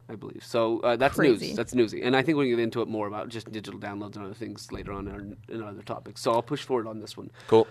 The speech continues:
Speaker 1: All right. Gaming Geeks Reminisce. This one coming from Joy-, Joystick. PlayStation P S two backward compal-,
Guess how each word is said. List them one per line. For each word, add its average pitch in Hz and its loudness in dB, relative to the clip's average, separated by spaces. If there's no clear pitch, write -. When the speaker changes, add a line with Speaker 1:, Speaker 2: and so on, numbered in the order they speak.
Speaker 1:
All 131 6
right. - 6
Gaming 156 8
Geeks 147 4
Reminisce. 135 8
This 123 0
one 131 0
coming 123 2
from 120 0
Joy-, 113 4
Joystick. 120 2
PlayStation 151 4
P 147 6
S 131 0
two 143 4
backward 127 2
compal-, 120 0